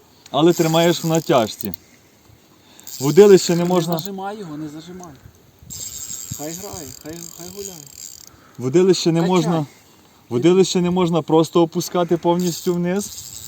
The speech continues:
Speaker 2: О.
Speaker 1: щоб риба не зійшла. Тримати його в середньому під углом сорок п'ять градусів. І не можна піднімати повністю вверх, щоб не зламати вудилище. Тільки коли риба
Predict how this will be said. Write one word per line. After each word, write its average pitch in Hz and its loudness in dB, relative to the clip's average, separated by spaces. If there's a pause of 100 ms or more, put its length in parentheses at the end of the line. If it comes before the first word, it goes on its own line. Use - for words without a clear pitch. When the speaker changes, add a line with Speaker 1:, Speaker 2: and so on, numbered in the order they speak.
Speaker 2:
О. 226 -12
Speaker 1:
щоб 165 0
риба 175 2
не 180 2
зійшла. 180 -2 (480)
Тримати 165 0
його 160 6
в 147 -2
середньому 165 2
під 160 -2
углом 165 6
сорок 170 4
п'ять 156 2
градусів. 143 -2 (560)
І 196 2 (840)
не 139 -2
можна 185 0
піднімати 180 -2
повністю 190 0
вверх, 180 0
щоб 139 -6
не 156 0
зламати 170 -2
вудилище. 104 -6 (1600)
Тільки 196 0
коли 170 4
риба 165 2